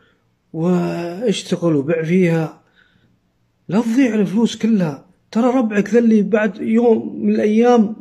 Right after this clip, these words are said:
يتركونك، لو دروا أنك أنت فلست ولا ما معك شيء يتركوك، ترى هم يروحون معك ويجون معك عشان الفلوس اللي معك.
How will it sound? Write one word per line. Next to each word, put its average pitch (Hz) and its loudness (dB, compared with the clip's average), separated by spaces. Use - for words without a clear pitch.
يتركونك، 208 0
لو 233 4
دروا 226 2
أنك 226 4
أنت 226 6
فلست 220 4
ولا 226 4
ما 226 4
معك 208 2
شيء 220 0
يتركوك، 254 -4
ترى 277 -6
هم 269 0
يروحون 269 2
معك 247 -2
ويجون 254 0
معك 254 -6
عشان 294 -4
الفلوس 269 -2
اللي 262 2
معك. 233 -4